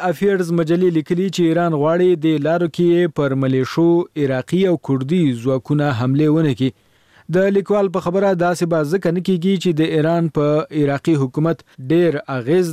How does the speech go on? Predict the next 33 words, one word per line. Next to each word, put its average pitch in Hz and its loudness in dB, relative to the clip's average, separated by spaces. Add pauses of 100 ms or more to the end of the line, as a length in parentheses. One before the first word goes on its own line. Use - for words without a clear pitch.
دی 180 2
او 170 2 (100)
کردي 147 0 (160)
ځواکونه 139 0 (320)
ځکه 190 0
د 156 2
ایران 160 0
په 147 0
لاسپوڅو 156 0 (140)
برید 139 0 (120)
نه 180 0
کوي 175 0
چې 170 -2
د 143 0
هغوی 156 2 (140)
ګټو 170 0
سره 139 0 (160)
په 135 0
ټکر 151 -2
کې 127 -2
نه 131 0
دي. 131 0 (460)
په 180 2
مقاله 190 0
کې 185 0
راغلي 190 0
چې 190 0
ایران 180 0
د 165 0
دې 165 2
لارو 175 2 (160)
له 147 2 (100)
جوړولو 147 2